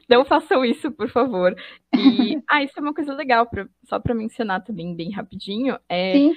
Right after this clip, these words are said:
Speaker 2: sim.
Speaker 1: todos os res-, todos os e-mails, todos os formulários que a gente recebe no nosso santuário, eles sempre recebem resposta, gente. Até agora a gente tá mantendo a atividade, assim, não ficou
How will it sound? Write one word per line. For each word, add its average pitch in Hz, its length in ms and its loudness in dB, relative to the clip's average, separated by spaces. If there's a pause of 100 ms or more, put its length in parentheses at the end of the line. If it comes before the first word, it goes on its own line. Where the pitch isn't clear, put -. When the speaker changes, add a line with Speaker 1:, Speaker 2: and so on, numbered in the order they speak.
Speaker 2:
sim. 254 160 -6 (300)
Speaker 1:
todos 294 460 6
os 277 320 -2
res-, 254 220 -2 (220)
todos 269 320 -2
os 269 140 -6
e-mails, 202 540 -2
todos 202 300 -8
os 233 160 -10
formulários 190 760 0
que - 80 -8
a 190 40 -4
gente 180 280 -8
recebe 180 560 -2
no 170 120 -4
nosso 175 260 -6
santuário, 180 600 2
eles 185 240 -10
sempre 214 520 -6
recebem 190 640 -2
resposta, 214 680 -4
gente. 180 320 -8 (380)
Até 185 260 -2
agora 202 280 2
a 226 60 2
gente 226 260 -8
tá 214 140 0
mantendo 226 520 -4
a 196 60 -4
atividade, 180 600 -2
assim, 190 220 -12
não 185 160 -8
ficou - 380 -4